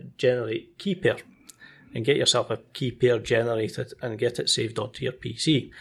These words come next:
That's the first thing you really need to do. Uh, there's plenty of videos on YouTube about how to do that. Um, it's far too complicated to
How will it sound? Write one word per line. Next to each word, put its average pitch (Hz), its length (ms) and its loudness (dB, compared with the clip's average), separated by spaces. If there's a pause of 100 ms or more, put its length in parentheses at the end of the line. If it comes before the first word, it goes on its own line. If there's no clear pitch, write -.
(240)
That's 135 140 -2
the - 100 -4
first - 360 2
thing 113 200 0
you 104 100 -6
really 107 220 -2
need 107 260 -6
to 107 120 -4
do. - 60 -14 (1080)
Uh, 113 280 -4
there's - 100 -6
plenty 185 260 12
of 135 100 8
videos 135 300 10
on 117 80 4
YouTube 123 300 6
about 113 160 4
how 123 60 6
to 120 100 4
do 117 160 2
that. 113 480 4
Um, 110 220 -4
it's - 160 -4
far 107 220 2
too - 180 4
complicated 117 480 0
to - 60 -16